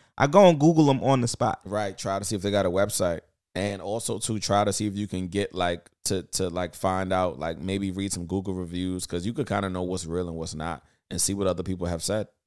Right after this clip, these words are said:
Speaker 2: whether they work for the company now or whether they've worked for the company in the past.
Speaker 1: Like, this is the time that niggas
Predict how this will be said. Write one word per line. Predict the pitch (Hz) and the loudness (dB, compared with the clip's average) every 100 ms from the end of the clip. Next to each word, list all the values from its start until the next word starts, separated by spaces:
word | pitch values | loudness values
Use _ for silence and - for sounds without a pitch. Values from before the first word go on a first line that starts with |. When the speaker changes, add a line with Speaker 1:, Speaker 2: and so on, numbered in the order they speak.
| _ | _
Speaker 2:
whether | - 90 90 | -4 -2 0
they | |
work | 90 92 98 | -2 -4 -6
for | 98 | -6
the | |
company | 92 98 95 98 | -4 -6 -6 -6
now | 90 95 110 | -4 -4 -2
or | 87 | -2
whether | 85 85 | -4 -4
they've | 85 78 | -4 -6
worked | 82 90 - | -4 -6 -4
for | 92 | -10
the | 90 | -8
company | 87 82 85 | -10 -10 -16
in | |
the | 80 | -6
past. | 92 85 - _ _ _ _ _ _ | -4 -4 -10 _ _ _ _ _ _
Speaker 1:
Like, | 147 147 | 6 6
this | 165 190 | 4 2
is | 233 | 4
the | 214 | 4
time | 214 202 190 | 6 4 4
that | 185 | 2
niggas | 180 | 2